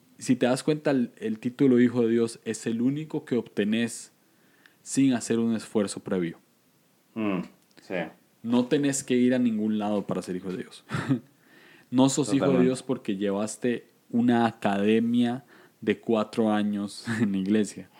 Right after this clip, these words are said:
Speaker 2: Hmm,
Speaker 1: No sos
Speaker 2: sí.
Speaker 1: hijo de Dios, no sos hijo de Dios porque te sabes la Biblia de memoria.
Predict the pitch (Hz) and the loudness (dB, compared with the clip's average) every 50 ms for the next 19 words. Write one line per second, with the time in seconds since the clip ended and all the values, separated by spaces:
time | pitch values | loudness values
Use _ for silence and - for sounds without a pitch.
0 | - - - - 131 117 104 90 90 117 110 - 123 120 - - - - 127 127 | -20 -8 -2 0 2 2 2 2 0 -2 -2 -2 -4 -2 0 0 0 2 2 2
1 | 123 120 120 120 120 120 120 - - - - 127 120 117 113 120 123 120 123 120 | 2 4 4 4 2 2 0 -2 -6 -12 -6 0 0 2 4 4 4 4 2 2
2 | 131 127 120 120 120 117 117 117 - - 123 117 113 - 113 - - 104 - - | 4 2 4 4 4 2 2 0 -2 -2 -4 -4 -2 -4 -6 -4 -4 -4 -4 -4
3 | 98 92 95 101 104 110 107 117 117 104 104 110 110 110 107 107 107 101 101 101 | -4 -4 -4 -4 -6 -6 -4 -4 -4 -4 -2 -2 0 0 0 0 -2 -2 -2 -4
4 | 101 98 95 95 104 113 113 104 87 - | -6 -6 -4 -2 -2 -2 -2 -2 -4 -8